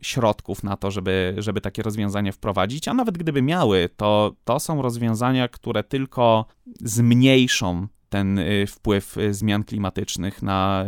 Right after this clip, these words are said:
mieszkańców i tylko opóźnią ewentualnie wystąpienie tych migracji, ale te migracje tak czy inaczej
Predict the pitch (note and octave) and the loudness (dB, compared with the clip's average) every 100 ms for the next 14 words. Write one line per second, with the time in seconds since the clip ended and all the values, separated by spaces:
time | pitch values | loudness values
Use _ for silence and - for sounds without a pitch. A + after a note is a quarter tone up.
0 | G2+ G2 G2 - F2 G2+ B2+ C#3 - G#2 | -2 -2 -4 -6 -6 -4 -2 -4 -4 -6
1 | C3 A#2+ A2+ G#2+ F#2+ - _ _ B2 - | -6 -4 2 2 2 -4 _ _ -6 -6
2 | _ - A#3+ E3+ A#2+ G#2 F#2 F#2 G2+ G2 | _ 2 6 6 6 2 0 -2 -4 -6
3 | G#2+ G2 G#2+ A2+ G2 D#2 G2+ - G#2+ G#2 | -2 4 4 4 2 0 -4 -8 -8 -8
4 | G#2+ - G2+ G#2+ A#2+ G#2+ A#2 A2+ G#2+ G2+ | -8 -6 -4 0 0 0 -4 -8 -4 -2
5 | - - A2+ B2+ - _ - A#2+ A2+ A2 | -4 -4 -2 -2 -4 _ -2 0 0 -2
6 | G#2+ G#2+ G#2+ G#2+ - A2+ - G#2+ F#2+ F#2 | 0 0 0 -4 -4 -4 -2 -4 -2 -2
7 | G2 G2 G2 | -2 -4 -6